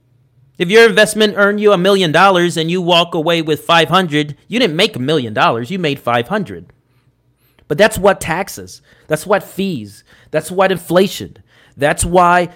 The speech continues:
that's what not having a diversified, uh, investment strategy, that's what it gets you. It erodes your ability to not only earn, but also to keep what you've earned. Having a plan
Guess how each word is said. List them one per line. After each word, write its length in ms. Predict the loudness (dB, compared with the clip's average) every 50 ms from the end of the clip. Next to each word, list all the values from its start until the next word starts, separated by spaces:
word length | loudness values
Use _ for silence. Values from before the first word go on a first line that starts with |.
| _ _ _
that's 220 | -6 -6 -6 -4
what 240 | -2 -2 -2 -2 -4
not 240 | -4 -4 -4 -4 -2
having 380 | -2 -2 -2 0 -2 -2 -4 -4 -4 -4
a 80 | -4
diversified, 880 | -4 -4 -2 -2 -2 -2 -2 -6 -12 -6 -2 0 2 4 4 2 0 -2 -4
uh, 160 | -4 -4 -4 -4
investment 460 | -6 -4 -4 -4 -4 -4 -6 -8 -8
strategy, 460 | -6 -4 -4 -4 -4 -4 -8 -10 -8
that's 260 | -4 -4 -4 -4 -2
what 140 | -2 -2 -2
it 120 | -2 -4
gets 320 | -4 -4 -4 -4 -6 -12 -16
you. 220 | -14 -16 -16 -18 _ _ _ _ _ _ _ _ _ _ _ _ _ _ _ _ _ _ _ _ _ _ _ _
It 80 | -4 -4
erodes 920 | -2 -4 -6 -8 0 2 4 6 6 6 6 4 2 0 -2 -4 -6 -12 _ _ _ _ _
your 240 | -4 -4 -2 -2
ability 640 | -4 -2 -2 0 0 2 0 0 -2 -4 -6 -6 -6
to 120 | -6 -8 -6
not 180 | -4 -4 -4 -4
only 340 | -4 -6 -8 -8 -10 -10 -6
earn, 400 | -2 -2 0 0 0 -2 -4 -6 -10 _ _
but 100 | -6 -4
also 240 | -4 -4 -4 -8 -12
to 120 | -14 -14 -16
keep 340 | -12 -10 -8 -8 -8 -8
what 200 | -10 -10 -10 -12
you've 160 | -16 -20 -18 -20
earned. 260 | -20 -20 -20 -20 _ _ _ _ _ _ _ _ _ _ _ _ _ _ _ _ _ _
Having 460 | _ -6 -4 -4 -2 0 0 0 0
a 60 | 0
plan 760 | 0 -2 -2 -2 0 0 0 0 -2 -2 -4 -8 -10 -14 -18